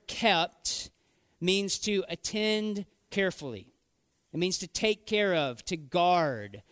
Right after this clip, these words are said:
So think about tending a garden. You're taking care of that garden carefully. You have to, to make sure it's watered correctly. You have to make sure that no animals can get in it. So you,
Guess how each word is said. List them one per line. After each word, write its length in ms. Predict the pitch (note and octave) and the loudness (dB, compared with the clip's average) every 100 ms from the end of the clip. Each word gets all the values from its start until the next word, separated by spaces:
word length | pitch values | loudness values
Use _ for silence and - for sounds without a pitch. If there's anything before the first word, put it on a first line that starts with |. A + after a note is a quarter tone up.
| _ | _
So 140 | - F3 | -6 0
think 180 | A#3 | 2
about 360 | A#3 G#3+ F#3+ - | 4 4 4 0
tending 600 | - A3+ A3 G#3 G3+ G3 E3 | -4 -2 0 2 2 0 -4
a 80 | |
garden. 680 | D3+ D3+ D3+ D#3 C#3 G#2 F2+ _ _ _ | -2 0 2 0 -2 -8 -14 _ _ _
You're 140 | D#3 E3+ | -4 -2
taking 500 | - G3+ F#3+ G3 F3 | 0 0 2 -2 -2
care 440 | - G#3 G#3 G3+ | -2 0 4 2
of 100 | F#3 | 4
that 180 | F3+ E3 | 2 2
garden 400 | E3+ E3+ E3+ D#3 - _ - | 2 2 2 -2 -10 _ -16
carefully. 560 | - G#3 G3+ - D3 | -4 0 0 0 -4
You 140 | C#3 D#3+ | -2 0
have 180 | F3+ - | 0 0
to, 140 | F3 - _ | -2 -4 _
to 100 | F#3+ | -2
make 200 | F3+ F#3+ | 0 0
sure 200 | - G3 | 0 0
it's 120 | F#3 | -2
watered 680 | E3 E3 F3+ G3 G3 F#3 D#3+ | -4 0 2 4 2 -2 -4
correctly. 420 | E3+ D#3 D3 D3 | -2 -2 -2 -2
You 80 | D3 | -2
have 100 | E3+ | -2
to 80 | F3+ | 0
make 220 | F3+ F3 | 0 0
sure 240 | - F#3 | -2 0
that 240 | F3 E3+ - - | 2 0 -2 -6
no 180 | - G3 | 0 0
animals 640 | E3 F#3 G3+ G#3 G3 F#3 - | 0 0 2 2 0 -2 -2
can 220 | F3+ E3 | -4 0
get 180 | F3 E3+ | 0 0
in 100 | E3 | -2
it. 80 | |
So 120 | D3+ E3 | -2 -2
you, 200 | E3+ | 0